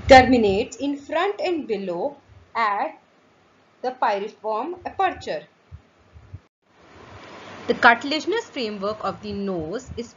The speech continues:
formed by five main cartilages. These include the two lateral processes of the septal cartilage, a median single septal cartilage, and two major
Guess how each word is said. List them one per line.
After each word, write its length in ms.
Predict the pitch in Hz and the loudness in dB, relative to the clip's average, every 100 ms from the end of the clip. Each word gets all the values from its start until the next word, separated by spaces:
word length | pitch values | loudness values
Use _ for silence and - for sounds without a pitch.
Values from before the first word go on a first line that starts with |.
| - | -4
formed 360 | 208 156 139 220 - | -2 -2 -6 -12 -6
by 140 | 233 | -4
five 560 | 233 - 277 320 359 285 | -4 -4 -4 -2 -8 -8
main 320 | 226 208 214 | -8 -8 -6
cartilages. 840 | 185 147 - 127 123 120 104 - _ _ _ _ - _ _ _ - 190 | -4 -4 -8 -16 -18 -20 -20 -20 _ _ _ _ -20 _ _ _ -18 -6
These 300 | 294 427 - | -2 -2 -2
include 720 | 240 233 - 226 202 285 - - - - | -8 -8 -10 -10 -8 -10 -12 -16 -12 -10
the 100 | 220 - | -10 -12
two 340 | - 302 440 453 _ - | -10 -4 -4 -6 _ -8
lateral 460 | 330 - - 427 | -6 -4 -2 -4
processes 640 | - 254 214 226 226 240 - | -2 -4 -4 -10 -12 -12 -6
of 180 | 202 190 - | -8 -8 -10
the 240 | 247 320 _ _ | -10 -12 _ _
septal 500 | - 226 - - 220 | -10 -6 -6 -6 -8
cartilage, 680 | 233 247 240 269 339 427 - - _ _ _ _ _ _ - | -4 -4 -4 -8 -6 -6 -12 -20 _ _ _ _ _ _ -8
a 60 | |
median 680 | 233 247 277 262 247 302 349 453 | -6 -2 -2 -2 -4 -6 -6 -8
single 680 | - - 285 262 269 302 427 - _ _ - - | -10 -4 -4 -2 -2 -2 -4 -12 _ _ -14 -8
septal 400 | 175 - 233 262 | -8 -8 -8 -2
cartilage, 720 | 277 269 277 311 415 - - _ _ _ - | -4 -4 -10 -8 -8 -10 -20 _ _ _ -12
and 280 | 285 330 - - | -6 -6 -6 -4
two 340 | 381 453 508 - - - | 0 2 0 -6 -14 -8
major 640 | 269 262 247 269 320 | -6 -6 -6 -6 -6